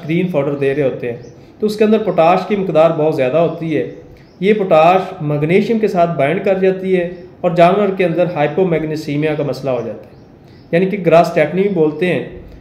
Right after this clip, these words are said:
जिससे जानवर के अंदर कनूलियन होना शुरू हो जाती हैं, जानवर को दौड़े पड़ना शुरू हो जाते हैं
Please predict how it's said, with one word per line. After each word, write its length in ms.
जिससे 420
जानवर 400
के 120
अंदर 280
कनूलियन 440
होना 200
शुरू 200
हो 40
जाती 260
हैं, 180
जानवर 280
को 160
दौड़े 240
पड़ना 240
शुरू 180
हो 80
जाते 320
हैं 260